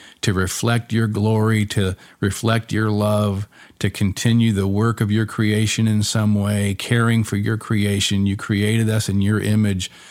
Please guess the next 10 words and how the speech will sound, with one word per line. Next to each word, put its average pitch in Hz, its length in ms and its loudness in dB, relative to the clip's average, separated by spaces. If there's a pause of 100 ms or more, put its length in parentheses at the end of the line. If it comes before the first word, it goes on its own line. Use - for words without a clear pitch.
(320)
to 98 120 0
be 104 300 2
a 104 160 0
royalty, 104 840 -2 (240)
a 101 120 0
godlike 107 920 0 (240)
royalty 107 920 0 (240)
in 101 200 0
your 104 180 2
creation. 98 880 0